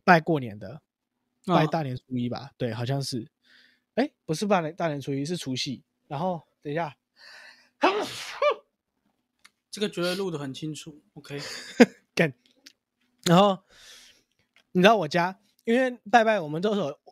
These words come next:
Speaker 1: 你，你来过我家嘛？我家有一个前阳台嘛，对不对？然后我们就要把神桌可以推，推，推，推，把那个下面有一个神桌可以推出来，然后推到前阳台，然后就是摆，摆那个行类啊、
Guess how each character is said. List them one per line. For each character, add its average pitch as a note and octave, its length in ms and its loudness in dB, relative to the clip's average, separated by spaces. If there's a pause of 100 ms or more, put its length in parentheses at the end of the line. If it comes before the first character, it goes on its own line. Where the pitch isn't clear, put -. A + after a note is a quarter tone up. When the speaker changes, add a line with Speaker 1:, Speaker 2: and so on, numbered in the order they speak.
Speaker 1:
你， F#3+ 320 -2
你 F3+ 160 0
来 F#3+ 140 2
过 A#3+ 100 -4
我 F3+ 100 -4
家 F3 240 -2
嘛？ C#3+ 140 -6
我 C3+ 140 -6
家 F3 140 -2
有 D3 60 -4
一 - 40 -6
个 D#3 40 -2
前 C3+ 200 -8
阳 B2+ 200 -6
台 B2+ 220 -4
嘛， A2 140 -10
对 A2 80 -10
不 A2+ 80 -6
对？ G#2+ 180 -8 (540)
然 D3+ 120 2
后 F#3 100 2
我 D#3+ 40 -4
们 B2+ 140 -6
就 E3+ 80 0
要 E3+ 60 -2
把 C3+ 140 -4
神 B2 220 -6
桌 C#3+ 220 -2
可 - 100 -6
以 C3 80 -4
推， C#3 140 -6
推， B2+ 100 -6
推， B2+ 160 -6
推， C#3+ 140 -14 (120)
把 D3+ 180 -4
那 D#3+ 120 -4
个 D#3 100 -2
下 D3 220 -4
面 C#3+ 120 -4
有 A#2 60 -6
一 A#2+ 60 -4
个 C3 80 -4
神 A2+ 160 -10
桌 B2+ 140 -8
可 A#2+ 100 -6
以 G#2+ 40 -6
推 A#2+ 180 -6
出 B2 160 -10
来， - 160 -10
然 G#2+ 100 -6
后 C3+ 80 -2
推 B2 160 -8
到 A#2+ 100 -6
前 A#2 140 -10
阳 G#2 180 -14
台， - 240 -12 (440)
然 B2+ 160 0
后 C3+ 100 -4
就 C3 100 -6
是 B2 300 -8
摆， A#2 380 -6 (160)
摆 A2 200 -8
那 C3 120 -10
个 A2+ 440 -6 (220)
行 B2 360 -4
类 C3 260 0
啊、 A2+ 580 -6